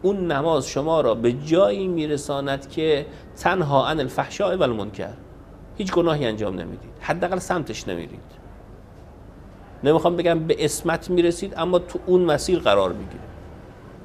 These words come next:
اما چرا نماز می‌خونه؟ یه نفر نماز می‌خواند، نگاه مسموم می‌کند، حرف بد می‌زند،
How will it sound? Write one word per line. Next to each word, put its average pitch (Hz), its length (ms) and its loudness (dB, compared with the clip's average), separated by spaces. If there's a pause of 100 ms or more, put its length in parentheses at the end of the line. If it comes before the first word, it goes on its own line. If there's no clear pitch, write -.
(760)
اما 139 160 2
چرا 196 240 -2
نماز 175 320 4
می‌خونه؟ 151 760 -2 (360)
یه 147 120 2
نفر 143 300 0
نماز 135 440 2
می‌خواند، 139 720 0
نگاه 127 420 4
مسموم 113 440 -2
می‌کند، 131 520 0
حرف 117 280 -2
بد 117 320 0
می‌زند، 135 600 -2